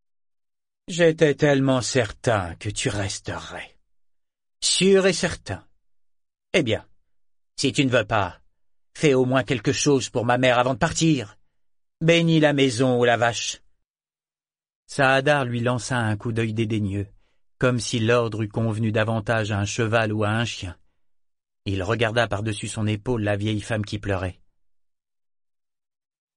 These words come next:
Eh bien, je pourrais peut-être faire cela. » Je sais bien que tu pourrais. Prends ton temps. Comme tu l'as remarqué, je ne me déplace pas très vite en ce moment.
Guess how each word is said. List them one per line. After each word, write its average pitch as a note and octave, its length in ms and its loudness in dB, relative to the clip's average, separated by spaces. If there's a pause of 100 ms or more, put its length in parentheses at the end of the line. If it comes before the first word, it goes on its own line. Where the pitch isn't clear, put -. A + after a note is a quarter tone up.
(200)
Eh G#2 80 0
bien, A2+ 340 2
je A2+ 200 -2
pourrais A#2 280 0
peut-être C3 400 0
faire - 200 -4
cela. » G2+ 320 -4 (1700)
Je F#3 200 2
sais D#3 220 4
bien B2+ 360 2
que A#2+ 100 -2
tu G#2 200 -6
pourrais. F#2+ 600 -4 (400)
Prends A#3 180 2
ton G3+ 160 2
temps. A2 520 -2 (1000)
Comme C#3 240 2
tu D3+ 140 2
l'as C#3+ 140 4
remarqué, C#3 580 2
je A#2+ 140 0
ne B2 140 -2
me B2 140 0
déplace B2 440 -2
pas A2+ 160 -4
très A#2+ 220 -4
vite - 480 -8 (260)
en G2+ 100 -6
ce - 140 -4
moment. A2 340 -2